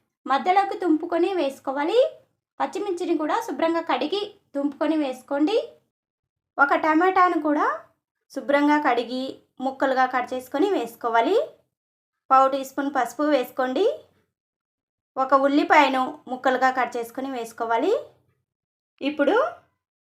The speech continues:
మనం కందిపప్పుని ఏ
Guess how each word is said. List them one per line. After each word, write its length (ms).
మనం 180
కందిపప్పుని 560
ఏ 40